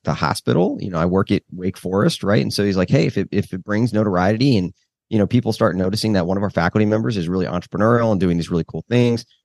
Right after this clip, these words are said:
it provides the opportunity to go and speak and to represent Wake Forest in the Department of Anesthesia. Why not?" And so he was actually a really forward-thinking person about it. Now, on the back end of that, and I don't know if this is just true in medicine, <laughs> Jordan, but, like, there's at, at Wake, there's something called a conflict of interest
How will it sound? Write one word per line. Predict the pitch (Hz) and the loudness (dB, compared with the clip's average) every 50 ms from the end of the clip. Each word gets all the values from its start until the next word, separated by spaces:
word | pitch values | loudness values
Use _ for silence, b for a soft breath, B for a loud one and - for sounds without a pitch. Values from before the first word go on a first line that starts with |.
| _ _ _ | _ _ _
it | - 98 | -4 0
provides | - 98 87 95 95 78 | 2 2 4 4 2 2
the | 90 | 2
opportunity | 87 - 82 - - 87 82 | 0 0 -2 -2 -2 -2 0
to | 80 | 0
go | 76 71 | -2 -4
and | 82 - | -6 -8
speak | - - 123 127 123 120 | -4 -2 0 0 2 2
and | 98 85 | 0 0
to | 82 | 2
represent | 85 90 - - 87 90 85 78 | 2 2 0 0 0 0 0 0
Wake | - 85 82 - _ | -2 -4 -8 -8 _
Forest | - 92 95 92 - | -6 -4 -4 -2 -2
in | 85 | -2
the | 80 | -2
Department | 76 80 - 98 90 78 82 78 | -4 -2 0 0 0 0 0 0
of | 78 | 0
Anesthesia. | 80 80 85 - - 175 185 117 101 90 90 - - _ _ _ _ _ _ _ _ _ _ _ | -2 -2 -2 -2 0 0 2 2 2 2 0 -2 -6 _ _ _ _ _ _ _ _ _ _ _
Why | - 110 113 | 0 2 2
not?" | 151 196 269 - - - _ _ _ _ _ _ _ _ | 2 2 2 0 -2 -6 _ _ _ _ _ _ _ _
And | 113 117 113 | -4 -2 0
so | - 127 | 2 4
he | 135 147 | 4 4
was | 143 143 | 4 4
actually | 151 156 190 - - 139 | 2 0 0 0 -2 -2
a | |
really | 117 120 110 101 | 0 0 -2 -4
forward-thinking | - - 120 117 110 101 92 87 - - 101 98 87 87 82 80 76 - _ _ _ - | -4 -4 -2 0 0 0 0 -2 -4 -4 -4 -2 -2 -2 -2 -4 -6 -10 _ _ _ -6
person | 107 101 - - 80 | -4 -4 -4 -4 -6
about | 71 76 78 76 67 | -4 -4 -4 -4 -4
it. | 62 - - _ _ _ _ _ _ _ _ _ _ | -6 -8 -12 _ _ _ _ _ _ _ _ _ _
Now, | 110 117 113 104 - | -2 0 0 0 0
on | 104 110 | 0 0
the | 101 | 2
back | 87 123 131 151 - - | 2 2 2 2 2 2
end | 123 107 95 | 2 2 2
of | 90 | 2
that, | 90 90 92 - - - - _ _ | 2 2 0 -2 -4 -8 -18 _ _
and | 101 101 | -2 0
I | 107 | 0
don't | 123 117 | 0 0
know | 113 | -2
if | 101 - | -4 -4
this | 98 90 - | -6 -6 -6
is | 90 80 | -8 -8
just | - 82 - | -8 -10 -8
true | - 98 87 | -6 -4 -4
in | 85 | -2
medicine, | 82 82 85 87 - - 95 | -2 -2 -2 -2 -2 -4 -4
<laughs> | 85 | 0
Jordan, | 98 113 110 110 117 110 - - _ - _ _ | 0 2 2 2 2 0 -2 -4 _ -20 _ _
but, | - 110 | -2 0
like, | 98 104 101 - b b b b _ _ - | 2 2 2 0 b b b b _ _ 2
there's | 131 139 123 - - - - | 2 2 2 0 -4 -4 -2
at, | 117 - - - | -2 -2 0 0
at | 113 107 | 0 2
Wake, | 101 113 123 127 120 | 4 4 4 4 4
there's | - 107 98 - | 2 0 0 0
something | - 107 104 | 0 -2 0
called | - 101 92 | 0 0 0
a | - | 0
conflict | - - 101 98 - 107 - | -2 -2 -4 -2 -2 -4 -4
of | 92 - - | -4 -4 -4
interest | 90 90 - - 117 107 - | -6 -4 0 0 0 -2 -2